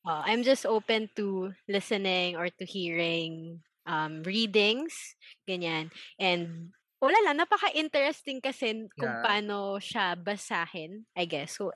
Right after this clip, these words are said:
Speaker 1: I'm very open to it. Ikaw ba, Amiel?
Speaker 2: Aware na ako sa tarot reading before pa. In a sense na, yun, may nababasa na ako mga articles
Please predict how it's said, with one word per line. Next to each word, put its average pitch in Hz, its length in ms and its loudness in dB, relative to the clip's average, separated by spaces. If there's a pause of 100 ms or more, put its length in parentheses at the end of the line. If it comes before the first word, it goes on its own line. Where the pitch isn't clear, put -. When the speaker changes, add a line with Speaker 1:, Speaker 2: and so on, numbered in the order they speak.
(260)
Speaker 1:
I'm 185 480 2
very 190 240 4
open 156 360 -6
to 139 120 -4
it. 170 80 -2
Ikaw 233 160 4
ba, 226 160 0
Amiel? 156 480 -8 (400)
Speaker 2:
Aware 226 240 2
na 208 160 -2
ako 208 80 -10
sa 185 80 -8
tarot 170 160 2
reading 147 320 -6
before 127 480 -4
pa. 101 240 -10 (760)
In 165 120 -4
a 165 80 -6
sense 147 320 -8
na, 143 240 -2 (360)
yun, 170 120 -4
may 160 160 0
nababasa 147 400 2
na 143 160 -4
ako 139 80 -8
mga 143 160 -6
articles 127 400 -4